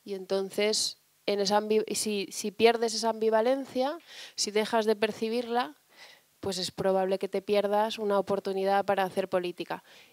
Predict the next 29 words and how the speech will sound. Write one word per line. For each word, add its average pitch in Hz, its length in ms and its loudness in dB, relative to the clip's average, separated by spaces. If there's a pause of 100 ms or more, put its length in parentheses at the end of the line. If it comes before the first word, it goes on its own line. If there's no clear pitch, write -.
(160)
Y 226 120 -4
también, 233 300 4
por 247 120 0
supuesto, 254 640 2 (1200)
no 240 280 4
creo 247 460 2 (100)
que 196 720 -2
la 185 100 -4
acción 214 360 -2
política 214 520 0
sea 214 280 2
nunca 214 540 0 (180)
lo 190 160 -2
que - 80 -12
hace 185 460 -10
H - 260 -10
y 165 140 -8
M 185 280 -4
o 170 220 -10
Zara. 233 300 -6 (440)
La 202 140 2
cosa 240 260 2
sí, 262 180 -2
eso 240 120 -2
es 226 80 -6
una 226 140 4
oportunidad 202 480 -2
para 196 180 -2
nosotras. 190 720 -8